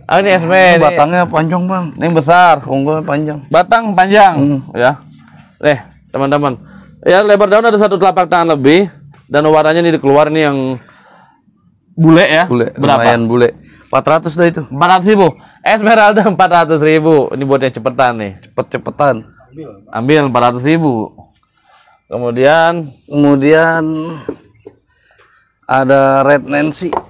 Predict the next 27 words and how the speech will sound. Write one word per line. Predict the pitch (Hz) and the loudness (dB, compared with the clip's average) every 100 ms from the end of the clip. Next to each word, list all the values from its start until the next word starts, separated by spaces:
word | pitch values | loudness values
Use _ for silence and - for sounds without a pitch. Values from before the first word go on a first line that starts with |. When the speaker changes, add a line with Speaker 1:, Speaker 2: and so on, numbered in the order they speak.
| _ | _
Speaker 1:
Ada | - 160 190 | -4 0 2
Red | 220 226 139 | 4 2 2
Nancy. | 170 170 147 190 240 - 107 _ _ _ _ _ _ _ | -2 -2 -2 -2 -2 -6 -20 _ _ _ _ _ _ _
Red | 143 156 | 0 0
Nancy | 170 208 | 0 -2
ini | 208 220 190 | 0 0 0
cakep, | 160 208 | 0 0
teman-teman, | 202 202 214 | 2 2 0
menyala | 185 160 156 185 | 2 2 2 0
nih. | 208 226 - _ _ _ _ _ _ _ _ | -2 -6 -12 _ _ _ _ _ _ _ _
Red | - 165 180 | -2 2 2
Nancy | 170 | 2
berapa | 226 208 214 | 2 2 2
nih, | 254 | 2
Pak | 254 | 2
Eri? | 262 240 170 _ | 2 0 -2 _
Speaker 2:
Dua | 135 143 | 0 0
ratus | 156 156 | 0 0
lima | 160 | -2
puluh | 175 190 | 0 -2
dah, | 202 | -2
Bang. | 190 147 | -4 0
Speaker 1:
Dua | 208 233 | 4 4
ratus | 233 220 214 226 202 | 4 2 2 -2 0
lima | 214 214 208 202 | 0 2 2 2
puluh | 202 202 202 | 2 0 0
ribu. | 202 190 214 190 135 | 0 0 2 2 -2